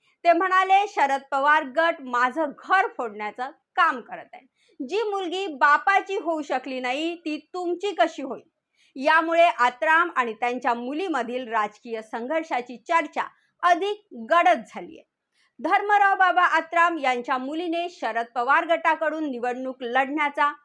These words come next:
दावा केल्यामुळे हे प्रकरण अधिकच गुंतागुंतीचं झालंय. मात्र धर्मराव आत्राम यांनी स्पष्ट शब्दात सांगितलं की विरोधकांकडून मुलीला हाताशी घेऊन पक्ष फोडण्याचे काम सुरू आहे. ते पुढे म्हणाले,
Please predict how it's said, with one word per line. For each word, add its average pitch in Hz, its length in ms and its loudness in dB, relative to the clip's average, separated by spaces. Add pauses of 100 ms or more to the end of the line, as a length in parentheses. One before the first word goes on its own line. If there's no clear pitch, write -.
दावा 311 480 4
केल्यामुळे 247 600 -2
हे 269 200 -6
प्रकरण 240 520 -4 (300)
अधिकच 370 600 2
गुंतागुंतीचं 269 920 -4
झालंय. 370 360 2 (540)
मात्र 415 380 2
धर्मराव 277 580 0 (120)
आत्राम 302 580 2
यांनी 330 440 -2
स्पष्ट 392 520 0
शब्दात 233 320 -2
सांगितलं 240 480 -4
की 349 160 -6
विरोधकांकडून 349 1080 0
मुलीला 302 640 0
हाताशी 226 480 -4
घेऊन 285 320 -8
पक्ष 220 360 -8 (120)
फोडण्याचे 285 480 -8
काम 311 340 0
सुरू - 260 -20
आहे. - 100 -20 (440)
ते 349 80 4
पुढे 349 340 2
म्हणाले, 285 520 0